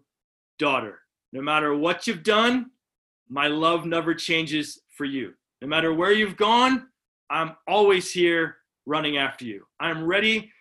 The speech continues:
to disrobe and honor you. I'm ready to pull all of the pain onto myself so that you can be freed of it.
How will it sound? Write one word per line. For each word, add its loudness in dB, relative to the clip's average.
to -6
disrobe 2
and -8
honor 0
you. -4
I'm -4
ready 2
to 0
pull 0
all 2
of -2
the -12
pain 0
onto -4
myself 0
so -10
that -4
you -4
can -8
be 0
freed -2
of -4
it. -16